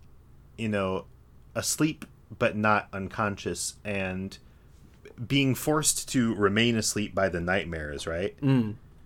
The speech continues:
Speaker 1: And so would like to have more agency on the outside world, but the, you know, is in kind of a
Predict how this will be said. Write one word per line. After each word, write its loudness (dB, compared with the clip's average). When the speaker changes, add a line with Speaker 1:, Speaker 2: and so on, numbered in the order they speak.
Speaker 1:
And -4
so 4
would -2
like 6
to -4
have 4
more 2
agency -2
on -2
the -4
outside -4
world, -2
but -4
the, -10
you -8
know, -8
is -4
in 0
kind 0
of -2
a 0